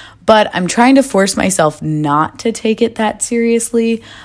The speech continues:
But if you could follow it, that would be great. You'll see all of these updates, and it would be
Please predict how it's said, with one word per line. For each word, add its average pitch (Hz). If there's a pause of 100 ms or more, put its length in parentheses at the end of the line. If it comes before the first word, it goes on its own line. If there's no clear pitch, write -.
(140)
But 254
if 254
you 277
could 311
follow 226
it, 233
that 202
would 220
be 269
great. 262
You'll 214
see 190
all 170
of 160
these 156 (440)
updates, 233 (140)
and 156 (120)
it 165
would 156
be 160